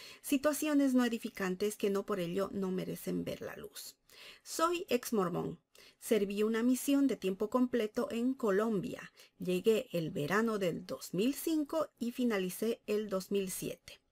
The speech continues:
Cuando vamos a servir en una obra tan importante como una misión de tiempo completo,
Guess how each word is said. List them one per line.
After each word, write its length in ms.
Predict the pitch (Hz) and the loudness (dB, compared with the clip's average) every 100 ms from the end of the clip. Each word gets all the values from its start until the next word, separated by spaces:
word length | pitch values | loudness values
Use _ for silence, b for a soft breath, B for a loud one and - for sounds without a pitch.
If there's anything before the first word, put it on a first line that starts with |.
| _ _ B B B B B B B - | _ _ B B B B B B B 6
Cuando 260 | 254 247 | 8 10
vamos 320 | 277 381 359 | 6 4 4
a 60 | 294 | 4
servir 400 | 254 208 214 226 | 4 2 2 2
en 180 | 190 196 | 2 2
una 240 | 214 185 | 2 2
obra 220 | 196 185 | 2 2
tan 260 | - 190 240 | 0 4 6
importante 600 | 269 254 190 190 196 185 | 6 6 0 -2 -4 -4
como 220 | - 147 | -4 -4
una 200 | 165 202 | 0 0
misión 400 | 233 220 - 233 | 0 -2 -2 -2
de 120 | 214 - | -2 -2
tiempo 360 | 185 190 220 | 0 0 -2
completo, 640 | 240 240 247 202 - 214 | 0 2 2 2 0 -2